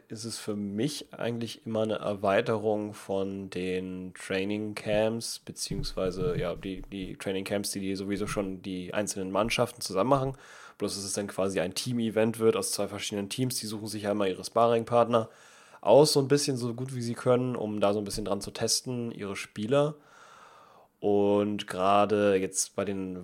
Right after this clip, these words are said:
Vikings und so, finde ich, sollte es eigentlich auch sein. Und so machen es auch viele andere Mannschaften, glaub ich, auch. Also auf jeden Fall, hundertprozentig.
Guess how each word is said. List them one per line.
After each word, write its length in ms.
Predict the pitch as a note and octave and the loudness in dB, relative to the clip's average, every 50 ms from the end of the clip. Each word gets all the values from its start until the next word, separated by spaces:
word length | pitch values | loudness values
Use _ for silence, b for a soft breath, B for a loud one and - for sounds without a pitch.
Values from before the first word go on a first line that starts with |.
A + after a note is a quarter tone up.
| F2+ F2+ F2+ | -14 -10 -4
Vikings 680 | F#2+ F#2+ F#2+ G2+ A#2+ C3 - D3 C3+ C3+ C3+ C3+ C3 - | -2 2 4 4 4 2 2 2 2 2 2 0 -2 -4
und 140 | F#2+ G#2 G2 | -6 -6 -4
so, 720 | - - G2+ G2 G2 G#2 G#2 G#2+ G#2+ G#2+ G#2+ G#2 G#2 G2 F#2+ | -4 -4 -2 0 2 2 4 4 4 4 4 4 2 -2 -4
finde 320 | - - - G2+ G2+ G#2 | -8 -8 -8 -6 -4 -4
ich, 420 | G2 F2+ - - - - - - - | -6 -6 -10 -14 -16 -18 -20 -20 -18
sollte 640 | - - G2+ F#2 F#2+ F#2+ G2 G2+ G2 G#2 G#2+ G#2 A2+ | -16 -14 -14 -12 -12 -6 0 2 4 4 4 4 2
es 140 | G2+ - - | -2 -2 -2
eigentlich 340 | - G2 G2 F#2+ F2+ E2+ | -4 -4 -4 -4 -4 -4
auch 280 | - F#2 F#2 - - - | -4 -6 -6 -6 -10 -14
sein. 680 | - G2+ F#2+ G2 F2 F2+ G#2+ A#2+ C3+ C3+ C3+ C3+ C3 G#2 | -10 -4 -2 0 0 2 2 2 2 0 -2 -4 -6 -8
Und 180 | - F#2+ F#2 | -10 -10 -10
so 80 | - G2 | -8 -8
machen 200 | G2 F#2+ G2 F#2 | -6 -6 -8 -8
es 100 | F2 - | -8 -8
auch 80 | - | -8
viele 220 | - - A2 F2+ E2 | -8 -8 -6 -4 -4
andere 200 | F2+ G2 G2 F#2+ | -4 -4 -4 -6
Mannschaften, 460 | F#2 F2 - - F#2 - - G2+ F#2 | -6 -6 -6 -6 -8 -8 -12 -12 -8
glaub 140 | F#2+ F#2 F#2 | -6 -6 -6
ich, 140 | F#2 F2+ - | -4 -2 0
auch. 320 | F#2+ G2+ A2 A2+ - - _ _ _ - | 4 4 4 4 2 -4 _ _ _ -8
Also 200 | - F#2 F2+ D#2+ | -6 -4 -4 -4
auf 160 | D2+ - - | -6 -6 -6
jeden 140 | F#2 G2 F#2+ | -8 -8 -6
Fall, 360 | - - F#2 G#2 A#2+ A#2+ A#2 | 0 4 6 6 6 6 4
hundertprozentig. 760 | A2 G2 F2+ - - - - - - A2 A2+ A#2 A#2+ A2+ - | 0 -8 -10 -12 -12 -12 -8 -4 -2 -2 -2 -2 -4 -6 -8